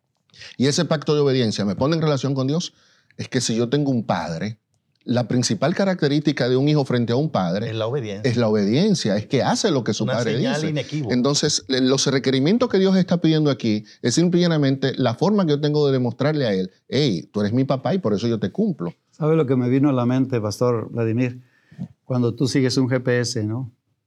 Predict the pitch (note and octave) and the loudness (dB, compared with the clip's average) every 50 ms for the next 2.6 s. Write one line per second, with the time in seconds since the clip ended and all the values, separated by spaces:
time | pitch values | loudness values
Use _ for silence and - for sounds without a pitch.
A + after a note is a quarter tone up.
0 | _ _ _ _ - E3 B2+ A#2 A2+ A2 A2 G#2+ G#2+ G#2+ G2+ - - B2 A#2 A#2 | _ _ _ _ -6 -4 -2 0 2 2 2 0 0 -2 -4 -4 -2 -2 0 0
1 | B2 A#2+ B2 - B2 B2 B2 A#2+ A2 B2 B2 A2 - - C#3+ D3+ C#3 A#2+ G#2+ G#2+ | 0 0 0 0 2 2 2 2 0 0 0 -2 0 2 2 2 2 2 2 2
2 | A2 A2 A2 G#2+ G2+ G2+ F#2 F2 F#2 D#2 D2 - | 0 0 0 0 0 0 -2 -2 -4 -6 -6 -10